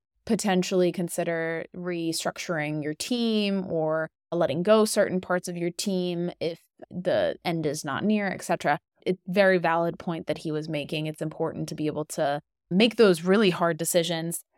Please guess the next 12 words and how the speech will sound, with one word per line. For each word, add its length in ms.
before 560
they 300
hurt 340
an 140
entire 340
company. 520
However, 640
it's 240
also 540
equally 340
important 720
to 520